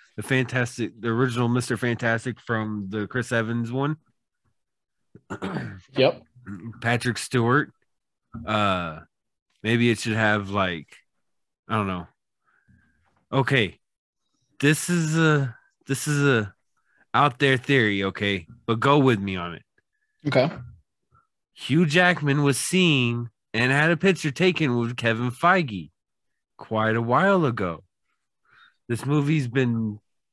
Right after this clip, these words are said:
Speaker 1: shot at times for quite a while.
Speaker 2: Yeah.
Speaker 1: What if he's on the Illuminati chair as Wolverine?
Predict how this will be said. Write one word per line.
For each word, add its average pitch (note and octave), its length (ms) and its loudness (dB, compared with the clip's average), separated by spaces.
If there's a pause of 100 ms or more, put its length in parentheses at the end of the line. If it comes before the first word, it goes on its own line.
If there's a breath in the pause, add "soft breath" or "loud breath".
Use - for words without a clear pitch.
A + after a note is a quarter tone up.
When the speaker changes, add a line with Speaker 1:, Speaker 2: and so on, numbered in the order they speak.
Speaker 1:
shot F#3 540 2
at A#2 200 -8
times A#2+ 760 -2 (560)
for A#2 120 -10
quite C#3+ 280 2
a A#2+ 60 4
while. A#2+ 480 0 (400)
Speaker 2:
Yeah. B2+ 400 -2 (880 soft breath)
Speaker 1:
What C3+ 200 0
if A#2+ 180 0
he's D3 280 0
on B2 160 2
the A2+ 100 0
Illuminati A2 600 0
chair G#2+ 300 -2
as F#2+ 120 -4
Wolverine? G2 640 -6